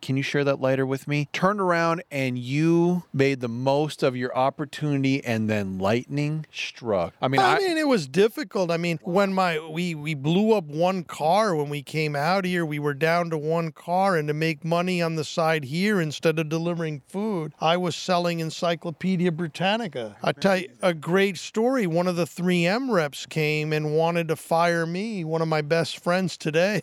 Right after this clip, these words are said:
Speaker 2: <laughs> that I go fishing with, he wanted to fire me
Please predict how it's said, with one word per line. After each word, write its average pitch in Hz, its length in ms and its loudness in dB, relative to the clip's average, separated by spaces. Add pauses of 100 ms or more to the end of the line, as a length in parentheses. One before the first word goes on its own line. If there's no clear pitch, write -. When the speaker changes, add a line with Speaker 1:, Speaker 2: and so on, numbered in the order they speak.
(100)
Speaker 2:
<laughs> - 100 -8
that 160 140 -2
I 156 80 0
go 160 240 -2
fishing 190 480 -4
with, 180 200 -2
he 240 220 4
wanted 254 380 2
to 151 80 0
fire 156 480 0
me 151 260 -2